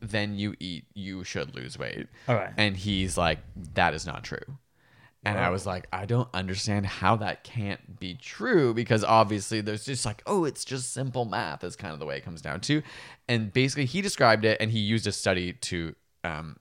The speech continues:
Speaker 1: illustrate this, but the foods you eat matter so much because they also define what your body will do with it. They trigger different hormones in your body. Not every food is made equal.
Speaker 2: Hmm.
Speaker 1: And so the study they did is they took, uh, type two diabetics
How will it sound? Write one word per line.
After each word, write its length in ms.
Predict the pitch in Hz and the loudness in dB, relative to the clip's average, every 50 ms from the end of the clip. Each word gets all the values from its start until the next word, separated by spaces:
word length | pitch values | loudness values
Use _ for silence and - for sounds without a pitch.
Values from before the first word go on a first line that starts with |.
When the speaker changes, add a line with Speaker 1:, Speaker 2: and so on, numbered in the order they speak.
| _ _ - | _ _ 4
Speaker 1:
illustrate 440 | 143 180 170 127 - 107 90 - 76 | 4 4 4 4 2 -2 -2 -2 -2
this, 240 | 80 82 - - - | -4 -4 -4 -6 -8
but 320 | - - 95 87 85 - - - - - - _ _ _ _ _ _ _ _ _ 110 | -4 -2 -2 0 -2 -4 -8 -14 -20 -20 -20 _ _ _ _ _ _ _ _ _ -6
the 180 | 104 107 120 | 0 0 0
foods 480 | 120 - - 156 190 208 190 147 127 127 | 0 2 0 0 2 2 2 2 2 2
you 160 | 127 120 123 - | 2 2 0 -2
eat 280 | 113 117 117 113 - - | -2 0 0 0 -2 -4
matter 520 | 110 107 104 101 98 95 95 95 95 92 | -2 0 2 2 2 2 0 0 -2 -4
so 260 | - - - 92 92 | -4 -4 -4 -4 -4
much 380 | 90 87 87 107 139 - - - | -2 -2 -2 -2 -2 -4 -6 -6
because 320 | 113 - - 113 95 78 | -6 -4 -2 -4 -4 -2
they 180 | 85 95 92 87 | -2 -2 0 2
also 300 | - 95 98 - - 98 | 2 0 0 0 -2 -6
define 560 | 85 87 85 - - 90 87 87 87 90 90 85 | -6 -8 -10 -8 -6 -6 -4 -4 -6 -6 -6 -6
what 100 | 73 58 | -6 -6
your 120 | 73 87 | -6 -4
body 260 | 80 90 71 73 78 | -2 -2 -2 -2 -2
will 140 | 76 73 71 | -4 -6 -6
do 120 | 71 - | -6 -8
with 160 | 64 60 - - | -8 -8 -8 -8
it. 140 | 62 - | -8 -6
They 140 | - 87 85 | -6 -8 -8
trigger 320 | - - 113 104 92 107 98 | -6 -4 -2 0 0 0 -2
different 320 | 85 90 - 90 73 101 | -2 -4 -4 -6 -8 -4
hormones 420 | - 135 143 143 139 139 135 131 | 0 2 4 4 4 2 2 2
in 80 | 131 131 | 0 0
your 80 | 131 127 | 2 4
body. 380 | 123 127 120 120 127 127 123 | 6 6 6 6 6 4 2
Not 260 | 113 113 117 123 - - - | 2 4 4 4 4 4 2
every 260 | 110 98 107 107 101 | 2 2 2 0 -2
food 300 | - - 104 104 104 104 | -2 -4 -2 -2 0 0
is 120 | 101 95 | 0 -2
made 200 | - 87 87 85 | -4 -4 -4 -4
equal. 520 | 58 76 92 98 - 120 131 147 175 180 - - | -4 -6 -8 -4 -2 0 0 2 0 -2 -2 0
Speaker 2:
Hmm. 280 | 156 147 127 107 95 92 | 2 4 4 2 2 0
Speaker 1:
And 180 | 110 107 98 | 0 0 0
so 400 | - - 110 101 95 90 90 - - _ _ - | 0 2 4 6 6 4 4 0 -4 _ _ -4
the 80 | 113 | -4
study 300 | 110 - - 139 143 165 | 0 4 4 6 6 8
they 160 | 156 156 127 | 8 8 6
did 320 | 120 120 110 98 90 92 - | 6 6 6 6 4 4 2
is 260 | - 92 92 90 78 | -2 -4 -4 -2 0
they 320 | 92 92 90 87 90 - - _ _ _ - | 0 0 2 0 -2 -4 -8 _ _ _ -4
took, 300 | - 120 104 - - - _ _ _ _ _ _ _ - - | 0 0 0 0 -2 -8 _ _ _ _ _ _ _ -4 -2
uh, 200 | 110 95 90 - | 0 0 0 2
type 260 | - 131 139 143 - | 4 4 4 4 4
two 160 | - 180 156 | 2 2 6
diabetics 760 | 143 123 127 131 123 95 73 64 78 120 - - - - | 8 8 8 6 6 2 0 0 0 -2 -2 -4 -8 -10